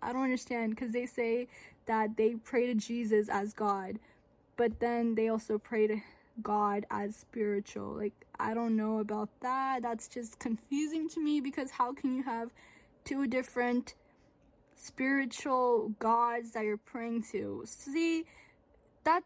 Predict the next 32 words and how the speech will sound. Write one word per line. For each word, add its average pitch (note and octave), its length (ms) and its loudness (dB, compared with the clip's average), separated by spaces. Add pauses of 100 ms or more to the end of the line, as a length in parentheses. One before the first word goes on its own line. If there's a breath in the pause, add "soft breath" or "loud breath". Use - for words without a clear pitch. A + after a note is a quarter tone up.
doesn't F4 260 4
make D4 180 4
any B3 160 2
sense. G#3 440 -2
That's C4 240 2
why D#4 200 2
in B3 200 2
Islam, A#3+ 600 2
there's A3+ 280 2
one B3+ 380 2
God. G#3 500 2
You're A#3 200 2
submitting C4 600 0
to - 120 -4
the B3 100 4
will A#3 320 4
of A3+ 100 2
one A#3 380 2
God. G#3+ 460 0 (560 soft breath)
Islam D#4 420 4
is D4 140 2
a C#4 80 -2
true D4 260 -4
religion. C4+ 500 0
You C4 100 0
can D4+ 140 2
only D4 220 4
have C4+ 240 2
one B3 480 0
God, B3 360 0
man. G#3+ 480 -4 (140)
Like, B3+ 260 -4